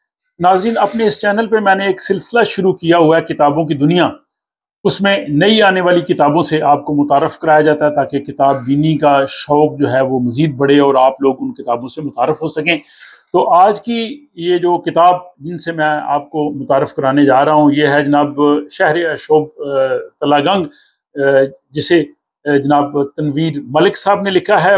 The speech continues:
بہت ہی اہم اور بہت خوبصورت کتاب ہے۔ آ، اس پہ پہلے بھی میں ایک کالم کی صورت میں بھی جو ہے، وہ تبصرہ کر چکا ہوں۔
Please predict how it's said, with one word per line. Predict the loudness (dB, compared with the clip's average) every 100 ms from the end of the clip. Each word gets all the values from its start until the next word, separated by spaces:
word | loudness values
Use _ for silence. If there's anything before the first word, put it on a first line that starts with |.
| 2
بہت | 2 2 2
ہی | 0
اہم | 0 0 -2
اور | -2 -2
بہت | 0 -2 -2
خوبصورت | -8 -2 -2 0
کتاب | 2 2 4
ہے۔ | 2 -2 -12 -20 _ -2
آ، |
اس | -2 -4 -2
پہ | 2 2 -2 -6 -2
پہلے | 0 2
بھی | 2 2
میں | 2
ایک | 0 0
کالم | 2 2 2
کی | -4
صورت | -2 -2 -2
میں | -6
بھی | -6
جو | -2 0
ہے، |
وہ | 0 -2
تبصرہ | -6 -6 -2 0
کر | 0
چکا | 0 0 2
ہوں۔ | 2